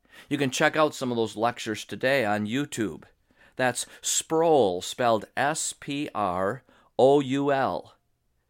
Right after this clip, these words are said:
Check him out on his lectures, The Holiness of God. They're indeed wonderful. So the Old Testament will refer to God's holy name and his holy arm.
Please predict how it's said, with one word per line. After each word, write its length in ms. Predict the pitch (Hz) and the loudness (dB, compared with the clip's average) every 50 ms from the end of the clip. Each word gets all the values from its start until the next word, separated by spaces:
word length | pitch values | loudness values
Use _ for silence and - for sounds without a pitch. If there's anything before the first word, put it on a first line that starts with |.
| _ _ | _ _
Check 240 | - - 165 170 - | -12 -8 -8 -6 -4
him 160 | 196 180 165 | -4 0 2
out 320 | 147 131 110 104 110 - - | 4 4 4 4 2 0 -2
on 160 | 117 120 123 | -4 -4 -2
his 180 | 147 180 190 - | -4 -4 -2 0
lectures, 640 | 139 113 110 - - - 90 92 104 104 - - - - - _ - | 0 -2 -2 -2 -6 -8 -6 -8 -8 -8 -12 -14 -16 -20 -20 _ 0
The 100 | 127 120 | 0 0
Holiness 800 | - - - - 202 196 185 156 123 107 101 101 98 - - - | 0 -2 -2 0 2 2 4 2 2 0 0 -2 -4 -6 -8 -8
of 180 | 110 104 107 | -8 -8 -8
God. 540 | - 123 127 123 123 110 92 87 - - - - _ _ _ _ _ _ _ - | -4 -2 -2 0 0 -2 -4 -8 -12 -16 -20 -20 _ _ _ _ _ _ _ -12
They're 180 | - 107 110 | -8 -8 -6
indeed 360 | 110 110 104 110 120 117 104 | -6 -6 -8 -6 -6 -6 -6
wonderful. 680 | 98 95 98 101 101 90 85 - - - 78 76 - _ _ _ _ _ _ _ _ _ _ _ _ _ _ _ _ _ _ _ - - - - - | -6 -6 -6 -6 -6 -6 -8 -10 -10 -10 -12 -12 -12 _ _ _ _ _ _ _ _ _ _ _ _ _ _ _ _ _ _ _ -20 -20 -20 -20 -14
So 180 | - - 247 240 | -4 2 2 4
the 120 | 233 240 | 6 6
Old 180 | 226 226 214 214 | 6 6 6 4
Testament 480 | - 226 214 - - 202 175 160 117 | 0 -4 -4 -2 -2 0 0 0 0
will 160 | 139 151 160 151 | 0 0 2 2
refer 400 | 156 151 - - 175 180 175 156 | 2 0 -2 -2 -2 0 0 -2
to 160 | - 156 139 | -2 -4 -6
God's 380 | 131 139 131 139 139 127 - - - - - - | -2 0 0 0 0 -2 -6 -16 -20 -20 -20 -8
holy 420 | - - 170 165 165 165 165 165 | -4 0 0 0 2 0 0 0
name 480 | 160 160 165 175 180 175 160 139 123 123 | 0 0 0 0 0 0 0 0 0 0
and 80 | 120 | 0
his 160 | 120 120 - - | -2 -2 -4 -6
holy 360 | - 147 139 143 147 143 143 | -6 -4 -4 -2 -2 -2 -2
arm. 520 | 143 151 156 156 151 135 107 85 82 101 | 0 0 0 0 0 -2 -2 -4 -8 -12